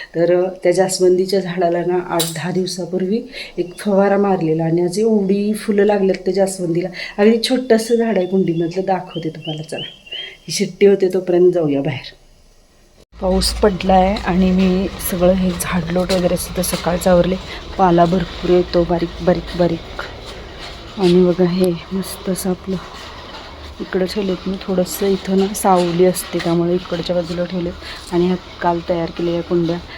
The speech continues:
हा एक फर्न आहे माझ्याकडं मस्त असा, आणि ह्या छान छान अशा कुंड्या तयार केल्यात. तर इकडं दाखवते तुम्हाला, माझ्याकडं जास्वंदी आहे गुलाबी कलरची,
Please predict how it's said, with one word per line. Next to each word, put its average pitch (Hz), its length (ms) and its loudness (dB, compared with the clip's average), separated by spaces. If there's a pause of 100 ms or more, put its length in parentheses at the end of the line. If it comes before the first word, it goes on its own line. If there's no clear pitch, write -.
(180)
हा 180 80 2
एक 175 140 4
फर्न 190 560 0
आहे 180 420 0
माझ्याकडं 165 440 0
मस्त 170 400 -4
असा, 165 240 -6
आणि - 840 -12
ह्या 175 160 -2
छान 185 280 -2
छान 175 220 -4
अशा 175 180 -6
कुंड्या 180 500 -2
तयार 190 180 2
केल्यात. 185 300 -4 (1160)
तर 196 100 -6
इकडं 196 320 -2
दाखवते 196 480 -2
तुम्हाला, 220 360 0 (1200)
माझ्याकडं 196 540 -4 (340)
जास्वंदी 208 760 0
आहे 190 260 -2
गुलाबी 180 400 0
कलरची, 180 580 -4